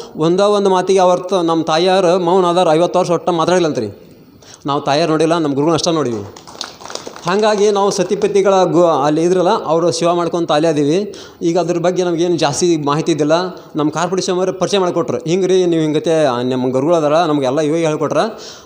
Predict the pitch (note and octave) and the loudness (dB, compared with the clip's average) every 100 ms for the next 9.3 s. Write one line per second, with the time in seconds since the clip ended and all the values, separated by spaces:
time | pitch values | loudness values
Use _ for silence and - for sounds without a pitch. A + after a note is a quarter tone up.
0 | - F#3+ G3 F#3 A#3 A3 G#3 G3+ F#3+ F#3 | -4 -2 0 0 0 0 0 0 0 0
1 | F3 F3+ D#3 E3 G#3+ F#3+ F#3 F3+ E3+ E3 | -2 -2 -2 0 0 -2 0 0 2 2
2 | F3 F3 D#3 D3+ C3+ A2+ - - - D3 | 0 0 -2 -2 -2 -4 -6 -12 -12 -4
3 | F3+ F#3+ F#3 F3+ F3+ E3+ F#3+ F3+ F3 F3 | -2 0 0 0 -2 -2 -2 -2 -2 -2
4 | D#3 F3 F3+ F3+ F3 E3 D#3 D3+ F3 - | 0 -2 2 2 2 0 0 0 -2 -6
5 | F#3 A3+ A3 G#3+ G#3+ G#3 G3+ F#3+ F#3 G3 | -4 -2 0 0 0 0 0 0 0 2
6 | F#3 F3 G3+ G3+ G3 F3+ F#3 F#3 F#3+ F3 | 2 2 0 0 -2 -2 -2 -2 -4 -4
7 | E3 F3+ E3+ E3 E3+ C#3+ D#3+ E3+ E3 E3 | -4 -2 -2 -2 -4 -4 -2 0 0 -2
8 | G#2+ - - - - - - - - D#3+ | -4 -12 -20 -20 -20 -20 -20 -20 -6 -2
9 | E3 F#3 D#3 | 0 2 2